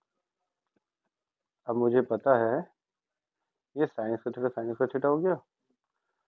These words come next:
माइनस cos square theta, cos square theta हो गया, ठीक। मुझे पता है sin square theta plus cos square theta equal to क्या होता है, वन होता है। मेरा main formula, सबसे मेन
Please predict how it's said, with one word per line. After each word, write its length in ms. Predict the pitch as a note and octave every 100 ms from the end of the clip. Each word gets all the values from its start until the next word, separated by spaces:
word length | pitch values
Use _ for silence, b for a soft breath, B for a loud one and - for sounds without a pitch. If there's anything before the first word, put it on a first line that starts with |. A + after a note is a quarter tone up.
| _ _ -
माइनस 360 | A2 A2+ D3 -
cos 280 | C#3 A#2+ B2
square 240 | - A#2
theta, 160 | A2 D#3+ -
cos 180 | C#3
square 260 | C3+ - A2
theta 180 | A2+ G#2+
हो 120 | G#2+
गया, 180 | G#2 A#2 _ _ _ _ _ -
ठीक। 120 | D#3 _ _ _ _ _ _ _ -
मुझे 180 | C3 D3+
पता 200 | D3+ D#3+
है 60 | F3
sin 420 | - A2 B2+ D3+
square 280 | - E3 D#3+
theta 280 | D3+ D#3+ D#3+
plus 160 | E3 D#3+ -
cos 220 | B2 B2+ C#3+
square 240 | - D3
theta 220 | D3 D3
equal 180 | C#3+ C3+
to 80 | C3+
क्या 100 | C3
होता 160 | C3
है, 60 | F3
वन 260 | G#2+ A2 G#2+
होता 240 | G#2 G#2
है। 60 | G#2
मेरा 160 | A2
main 400 | A2+ G#2 B2+ C3+ B2+
formula, 340 | - G#2 G2 F#2+
सबसे 340 | G#2+ _ C#3
मेन 180 | B2 A2+